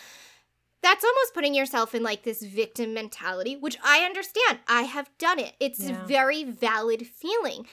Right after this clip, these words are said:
Speaker 1: But when you kind of turn that just slightly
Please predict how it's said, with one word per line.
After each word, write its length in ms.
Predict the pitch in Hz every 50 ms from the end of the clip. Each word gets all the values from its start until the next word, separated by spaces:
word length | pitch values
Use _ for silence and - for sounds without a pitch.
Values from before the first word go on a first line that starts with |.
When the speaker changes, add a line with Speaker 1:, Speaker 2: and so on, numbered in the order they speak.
| - - _ _ _ _ _ _ _
Speaker 1:
But 180 | 359 370 359
when 160 | 330 359 339 330
you 140 | 339 359
kind 340 | 359 - - - 370 440 523 554 571 480
of 60 | -
turn 440 | - - - - - 392 494 523 453
that 340 | 381 277 220 202 220 285 339 - _ _ _ _ _ _ _ _ _ _ _ _
just 340 | - - 539 587 571 - -
slightly 640 | - 440 466 480 466 311 269 208 - - - 247